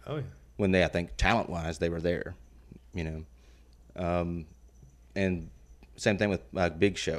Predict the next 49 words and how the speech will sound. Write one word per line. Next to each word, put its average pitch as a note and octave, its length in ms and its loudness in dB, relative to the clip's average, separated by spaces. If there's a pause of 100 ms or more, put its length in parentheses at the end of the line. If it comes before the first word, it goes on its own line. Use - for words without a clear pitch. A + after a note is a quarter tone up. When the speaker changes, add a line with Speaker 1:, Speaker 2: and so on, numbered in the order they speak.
Speaker 2:
It D2+ 160 -8
took G2 160 2
him F#2+ 140 2
a, F2+ 160 4
like, G2 220 6
he F3 120 2
was D#3 120 4
also B2 260 6
very F2+ 260 6
young F2+ 220 2
in E2 60 -2
the E2 80 -4
business. E2 320 0
He'd C3 120 2
only A#2+ 120 2
been F2 120 0
in D#2 100 -4
the D#2+ 40 -6
business F2 320 0
for - 140 -14
four E2+ 280 -2
years F#2 300 2
at - 80 -10
the E2+ 60 -2
most F#2+ 320 0
at - 80 -16
this - 140 -16
time. - 240 -12 (720)
So F2 200 -2
it's, - 460 -2 (340)
he's A2+ 180 0
still D#3 200 2
young G#2+ 240 6
in G2+ 80 4
his F#2 120 -2
career, F2 680 0
and F2 300 -4 (1200)
they G#2+ 100 2
just, G2 280 -4
but G2+ 100 8
I, G2 280 8
I - 0 -
agree, F#2+ 200 6
they F#2+ 120 4
was G2 160 2
a F#2+ 40 -4
little F#2 220 2
misused. E2+ 580 -4
Speaker 1:
Yeah. F#2+ 60 -4